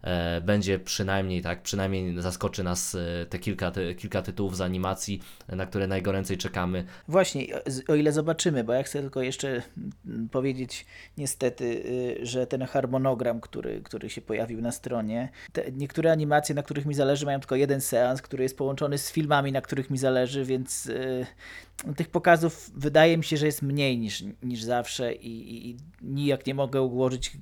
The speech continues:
Speaker 2: tego programu sobie tak, żeby obejrzeć wszystko, co mnie interesuje. No, będę musiał niestety z,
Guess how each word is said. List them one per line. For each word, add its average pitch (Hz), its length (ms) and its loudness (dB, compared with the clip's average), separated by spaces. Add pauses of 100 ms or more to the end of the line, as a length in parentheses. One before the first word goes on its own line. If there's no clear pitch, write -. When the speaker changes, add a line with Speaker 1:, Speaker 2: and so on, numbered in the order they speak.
(140)
Speaker 2:
tego 117 300 2
programu 120 500 0
sobie 113 240 -2
tak, 113 200 0
żeby 113 220 -2
obejrzeć 110 400 -2
wszystko, - 300 -8
co 117 120 -8
mnie 113 120 -4
interesuje. 113 640 -4
No, 107 180 -8
będę 123 360 2
musiał 117 260 10
niestety 117 320 -4
z, 110 180 -6